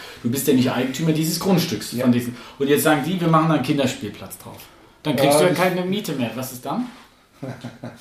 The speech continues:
Speaker 2: Das,
Speaker 1: Das
Speaker 2: äh,
Speaker 1: waren ja meine Überlegungen,
Speaker 2: das war
Speaker 1: warum
Speaker 2: ja
Speaker 1: ich nicht
Speaker 2: deine
Speaker 1: gekauft
Speaker 2: Überlegung,
Speaker 1: habe.
Speaker 2: warum du nicht gekauft hast, ja, weil du natürlich Rosenbüßler bist und
Speaker 1: Genau.
Speaker 2: Angst hast, ja.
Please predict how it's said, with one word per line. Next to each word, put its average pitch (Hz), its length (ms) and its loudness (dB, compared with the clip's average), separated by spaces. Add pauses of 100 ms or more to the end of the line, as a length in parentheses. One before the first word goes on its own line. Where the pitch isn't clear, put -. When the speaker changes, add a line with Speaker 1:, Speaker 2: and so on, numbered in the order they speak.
(600)
Speaker 2:
Das, 139 260 -6
Speaker 1:
Das 190 160 4
Speaker 2:
äh, - 20 2
Speaker 1:
waren 220 120 4
ja 202 60 6
meine 190 260 2
Überlegungen, 170 460 2
Speaker 2:
das - 20 2
war 185 140 6
Speaker 1:
warum 196 60 4
Speaker 2:
ja 175 60 6
Speaker 1:
ich 160 120 6
nicht 180 140 6
Speaker 2:
deine 180 140 2
Speaker 1:
gekauft 156 220 4
Speaker 2:
Überlegung, 185 140 2
Speaker 1:
habe. 156 160 4
Speaker 2:
warum 175 160 0
du 165 80 -4
nicht 151 180 -8
gekauft 156 420 2
hast, 131 220 -4
ja, 135 220 -2
weil 135 240 0
du 139 100 -4
natürlich 139 440 -2
Rosenbüßler 147 520 2
bist 156 280 -4
und 131 100 -2
Speaker 1:
Genau. - 180 6
Speaker 2:
Angst - 200 -2
hast, - 160 -16
ja. 127 80 -12